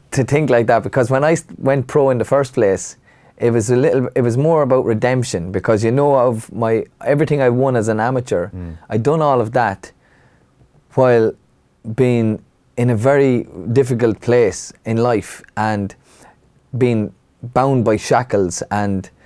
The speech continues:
Speaker 1: um, drama followed me, and S H one T was just in my shadow all the time,
Speaker 2: Mm.
Speaker 1: and I just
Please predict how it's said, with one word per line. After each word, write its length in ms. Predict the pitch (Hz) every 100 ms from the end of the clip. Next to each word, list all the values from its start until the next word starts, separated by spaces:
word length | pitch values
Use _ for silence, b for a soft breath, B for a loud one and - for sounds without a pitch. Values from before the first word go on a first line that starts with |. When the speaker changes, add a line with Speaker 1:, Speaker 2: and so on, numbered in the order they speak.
| b b b
Speaker 1:
um, 500 | 95 104 101 95 92 - _ _ _ _ _ -
drama 420 | 113 135 143 131
followed 380 | 110 131 135 135
me, 300 | 113 82 87 -
and 440 | 104 107 101 90 - _ B B
S 260 | 123 127
H 220 | 135 123 -
one 220 | 127 117
T 260 | - 135
was 160 | 117 107
just 300 | - 120 - B B B B B B B B B _ _ _ _ _ -
in 120 | 139
my 120 | 127 113
shadow 360 | 139 139 131
all 200 | 113 110
the 80 | 104
time, 400 | 104 127 135 110
Speaker 2:
Mm. 100 | 90
Speaker 1:
and 240 | 98 107 98
I 100 | 104
just 280 | 117 120